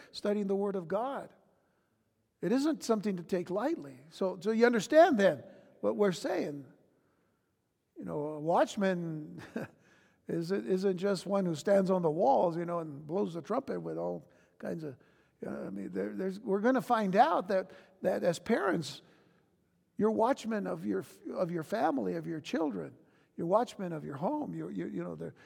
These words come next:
the things that God has given you. Uh, you have, you have a, a, a very important role in, in, in taking care of these things. It's a ministry.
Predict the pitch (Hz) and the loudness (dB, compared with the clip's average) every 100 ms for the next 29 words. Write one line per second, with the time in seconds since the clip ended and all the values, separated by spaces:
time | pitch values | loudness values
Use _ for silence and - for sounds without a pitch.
0 | - _ - - 214 214 180 160 180 196 | -20 _ -10 2 4 4 -2 0 2 2
1 | 180 147 135 208 254 277 220 175 156 120 | 0 -4 -2 0 2 2 2 0 -2 -6
2 | - _ _ _ _ _ _ _ - - | -18 _ _ _ _ _ _ _ -8 -6
3 | - - - - - - - - 269 233 | -6 -8 -14 -16 -20 -20 -20 -20 -16 -8
4 | 160 160 180 170 165 170 175 160 160 160 | -4 -2 -2 -2 0 0 0 -4 -6 -8
5 | 165 160 160 151 156 - 156 165 170 165 | -8 -10 -14 -16 -16 -14 -10 -6 -6 -6
6 | 147 - 202 208 165 151 - _ _ _ | -8 -4 -2 -2 -6 -14 -20 _ _ _
7 | _ 170 170 240 285 185 156 147 165 147 | _ -2 2 4 2 -2 -4 -6 -8 -10
8 | 151 165 143 143 - 185 185 156 185 269 | -12 -14 -16 -10 -6 -6 -6 -8 -4 -2
9 | 311 170 156 127 - - _ - _ _ | -2 -4 -8 -12 -18 -20 _ -20 _ _
10 | _ _ _ _ _ _ 151 156 269 269 | _ _ _ _ _ _ -8 -4 -2 -4
11 | - - - | -6 -12 -20